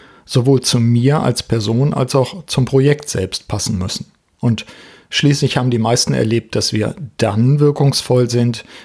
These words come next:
wenn wir ein klares Ziel haben und darauf zusteuern können. Die wesentlichen Erkenntnisse aus meiner Forschungsarbeit und aus den mittlerweile fast einhundertfünfzig persönlich geführten Interviews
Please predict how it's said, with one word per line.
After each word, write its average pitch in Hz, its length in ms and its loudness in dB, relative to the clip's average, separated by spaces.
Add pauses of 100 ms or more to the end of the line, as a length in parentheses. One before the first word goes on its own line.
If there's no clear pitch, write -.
wenn 117 180 4
wir 120 100 2
ein 104 120 -2
klares 110 560 -2
Ziel 131 320 2
haben 113 280 2
und 113 200 -2
darauf 104 340 -2 (180)
zusteuern 92 720 -2
können. 92 340 -6 (520)
Die 110 140 -2
wesentlichen 196 500 4
Erkenntnisse 170 560 0
aus - 160 2
meiner 139 220 2
Forschungsarbeit 127 840 0 (540)
und 120 360 0
aus 120 200 -2
den 117 240 2
mittlerweile 117 460 0
fast - 360 -6
einhundertfünfzig 117 1120 0
persönlich 117 500 0
geführten 117 400 -4
Interviews 135 680 0